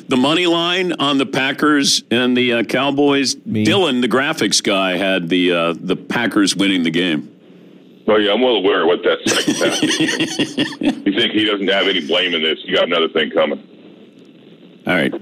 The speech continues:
Speaker 1: How's the day gonna be?
Speaker 3: Awful, Danny. I, I ain't got out of bed.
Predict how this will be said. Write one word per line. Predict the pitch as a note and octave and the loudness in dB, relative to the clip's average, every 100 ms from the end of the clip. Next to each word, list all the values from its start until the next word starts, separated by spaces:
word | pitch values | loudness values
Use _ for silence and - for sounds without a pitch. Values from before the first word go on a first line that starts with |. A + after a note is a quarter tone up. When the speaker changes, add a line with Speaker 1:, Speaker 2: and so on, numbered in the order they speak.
| - - - - - - - | -14 -20 -20 -20 -20 -20 -8
Speaker 1:
How's | C#3 E3 B2 | -2 0 0
the | C3+ | 0
day | B2+ B2 | 0 0
gonna | G#2+ F#2+ | 2 0
be? | E2 E2+ C2 - - - - - - - | 0 -2 -2 -8 -20 -20 -20 -20 -20 -4
Speaker 3:
Awful, | - C3 D3 D#3 | 2 2 2 0
Danny. | E2+ F2 G2 | 0 0 0
I, | G#2 | 0
I | - G#2 | 0 2
ain't | C3 F#2 | 2 2
got | F#2+ | 2
out | F#2+ | 0
of | F#2 | 2
bed. | B2 D#2+ | 2 0